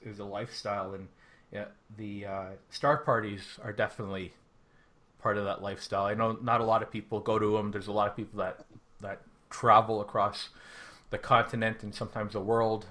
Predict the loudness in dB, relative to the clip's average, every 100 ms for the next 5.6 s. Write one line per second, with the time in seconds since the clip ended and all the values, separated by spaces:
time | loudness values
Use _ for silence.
0 | -6 -2 -2 -2 -4 -4 -2 -2 -2 -2
1 | -2 -4 -10 -12 -6 -4 -4 -4 -6 -4
2 | -8 -4 -4 -4 0 2 0 -4 -20 -6
3 | -4 -4 -8 -20 -20 _ -8 -2 2 4
4 | 2 2 2 2 2 -8 -12 -16 -12 -8
5 | -6 -8 -6 -8 -8 -14